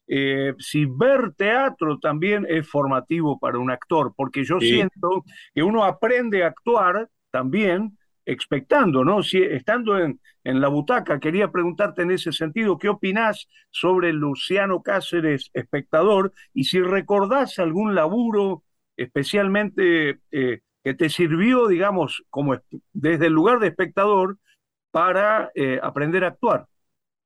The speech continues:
Speaker 2: Bueno, sí, sin duda, sin duda. Soy un, un ávido espectador. Eh,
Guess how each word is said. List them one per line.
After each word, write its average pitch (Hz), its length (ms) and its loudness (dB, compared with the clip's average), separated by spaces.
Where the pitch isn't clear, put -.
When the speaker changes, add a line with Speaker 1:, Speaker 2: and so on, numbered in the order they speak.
Speaker 2:
Bueno, 113 340 4
sí, 120 180 0
sin 110 220 2
duda, 110 440 2
sin 107 280 -2
duda. 107 320 4
Soy 117 340 0
un, 95 380 2
un 107 140 2
ávido 98 360 0
espectador. 95 640 0
Eh, 92 420 2